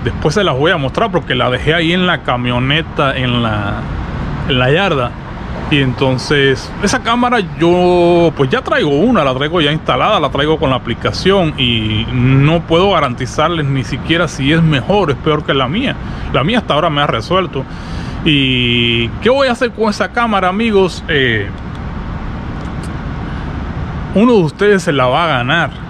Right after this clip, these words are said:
y va a ser un, un, algo como un agradecimiento a ustedes y a todos los que se acaban de suscribir, de suscribir al canal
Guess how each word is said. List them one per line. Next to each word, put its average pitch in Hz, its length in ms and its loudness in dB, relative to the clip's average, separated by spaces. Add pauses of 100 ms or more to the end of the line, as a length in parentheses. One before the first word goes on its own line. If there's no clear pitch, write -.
(440)
y 117 380 0
va 156 100 -2
a 165 60 -2
ser 208 180 2
un, 202 460 0
un, 165 760 2
algo 165 260 0
como 151 280 2
un 165 160 4
agradecimiento 147 880 0
a 139 40 4
ustedes 156 640 0
y 127 80 0
a 120 80 0
todos 202 320 2
los 165 100 2
que - 80 -6
se 139 80 -4
acaban 147 300 0
de 143 80 0
suscribir, 131 560 -2
de 123 100 2
suscribir 123 480 -2
al 156 140 0
canal 139 380 0